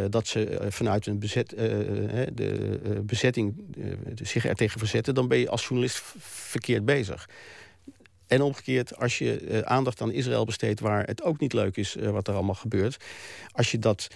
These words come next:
dan, eh, niet, niet ze verwijt dat je, eh, dat ze eigenlijk onderdrukkers zijn, dan doe je het ook niet goed. En dat is uniek in de journalistieke, eh, eh, geschiedenis volgens mij, eh, in deze wereld, dat je als journalist alsmaar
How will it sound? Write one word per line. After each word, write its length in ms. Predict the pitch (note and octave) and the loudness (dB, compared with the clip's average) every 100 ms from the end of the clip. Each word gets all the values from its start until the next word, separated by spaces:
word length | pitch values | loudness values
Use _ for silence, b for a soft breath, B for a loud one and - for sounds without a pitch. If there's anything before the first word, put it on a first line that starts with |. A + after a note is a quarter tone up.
| B B | B B
dan, 400 | - A#2+ A2+ A2+ | -2 2 2 0
eh, 420 | - A2+ G#2+ A2 | -2 0 2 2
niet, 260 | A#2 C3 - | 2 2 2
niet 220 | B2+ C3+ | 0 0
ze 140 | - | -2
verwijt 520 | B2 A#2 G#2+ G#2+ G2+ - | 0 2 4 4 4 0
dat 220 | A2+ G#2 | -2 0
je, 300 | - G#2 G#2 - | 2 2 2 2
eh, 120 | A2 | 0
dat 160 | A2 A2+ | 2 0
ze 60 | - | 2
eigenlijk 280 | B2+ A#2 | 0 0
onderdrukkers 460 | - G#2 A2 E3+ D3+ | -2 0 2 2 0
zijn, 260 | B2+ A#2+ A#2+ | 2 2 2
dan 120 | B2+ | 2
doe 120 | C#3+ | 2
je 60 | C#3 | 0
het 120 | C#3+ | 2
ook 180 | - - | 0 0
niet 140 | G#2+ | -4
goed. 200 | - G2+ | -2 0
En 80 | A#2+ | 2
dat 140 | C3+ | 2
is 160 | E3 D#3+ - - - - - | 2 -2 -4 -16 -20 -8 2
uniek 560 | D3+ D3 F#3 A3 - - | 2 4 4 2 -2 -8
in 180 | - D3 | 0 0
de 80 | D3 | 0
journalistieke, 840 | C#3+ D#3 D3 C#3+ - D#3 - C3 - | 0 2 2 0 -2 -4 2 0 2
eh, 380 | A#2+ A2 - | 2 2 2
eh, 80 | G#2 | 0
geschiedenis 420 | - - C#3 B2+ | -2 -2 0 -2
volgens 260 | - A#2+ A2+ | 0 -2 0
mij, 280 | G#2+ G2+ G2 | 2 2 2
eh, 140 | A2 | 0
in 120 | A2+ G#2 | 2 4
deze 280 | G#2+ G2+ | 4 4
wereld, 340 | F#2+ G2 A2 C#3 B B B B B B | 2 4 2 -2 B B B B B B
dat 240 | - B2+ | 2 4
je 200 | - B2+ - | 4 2 2
als 240 | A#2 - | -2 0
journalist 640 | C#3 A#2 A#2+ F3 E3+ - - | 2 2 2 2 -2 -8 -6
alsmaar 680 | - D#3 F3 - C#3 C3 B2+ | 0 2 2 0 0 0 -2